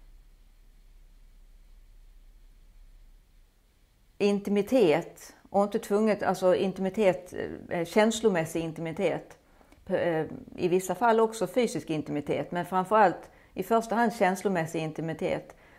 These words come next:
eh, mental intimitet. Och, ehm, att finnas där för varandra,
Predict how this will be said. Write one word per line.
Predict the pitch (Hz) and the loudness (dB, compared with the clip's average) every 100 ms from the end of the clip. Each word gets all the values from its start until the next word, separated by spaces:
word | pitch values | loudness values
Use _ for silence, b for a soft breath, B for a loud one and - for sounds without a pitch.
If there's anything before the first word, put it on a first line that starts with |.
| b b b | b b b
eh, | - 147 147 147 | -6 -2 -2 0
mental | 180 180 220 190 156 | -2 0 4 6 4
intimitet. | 160 - 156 151 156 - - - _ _ _ _ _ _ _ _ _ _ _ _ _ b b b b b _ | 0 -6 -6 -4 -4 -4 -8 -18 _ _ _ _ _ _ _ _ _ _ _ _ _ b b b b b _
Och, | 185 180 180 - - | 2 2 -2 -16 -6
ehm, | 170 160 160 151 127 92 - _ _ _ _ _ _ _ _ _ | -2 -2 -2 -4 -6 -12 -18 _ _ _ _ _ _ _ _ _
att | 196 196 | -2 0
finnas | 226 220 208 208 | 0 0 0 4
där | 277 220 | 4 4
för | - 156 | 2 0
varandra, | 156 117 110 131 | 0 -2 -4 -6